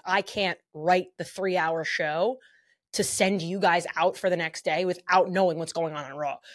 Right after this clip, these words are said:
So it just makes my life easier to watch what you guys are gonna be talking about. So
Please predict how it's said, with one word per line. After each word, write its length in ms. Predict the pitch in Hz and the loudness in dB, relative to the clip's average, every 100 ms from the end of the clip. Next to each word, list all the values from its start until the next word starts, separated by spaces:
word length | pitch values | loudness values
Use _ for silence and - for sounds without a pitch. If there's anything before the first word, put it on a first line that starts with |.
| - | 0
So 140 | 233 | 2
it 60 | 214 | 2
just 140 | 220 | 2
makes 200 | 220 220 | 2 2
my 100 | 214 | 2
life 200 | 202 190 | 2 2
easier 400 | 220 220 175 175 | 0 -2 0 0
to 140 | 170 170 | -2 -6
watch 640 | 143 180 160 - - - _ - | 0 2 2 -2 -6 -6 _ -8
what 120 | 190 | -6
you 60 | 185 | -2
guys 140 | 180 | -2
are 40 | 170 | -2
gonna 100 | 147 | -2
be 40 | |
talking 340 | - 214 - | 2 2 2
about. 200 | - 160 - - - - - | -6 -6 -6 -14 -20 -20 -8
So 540 | - 208 190 180 - | 0 4 6 6 4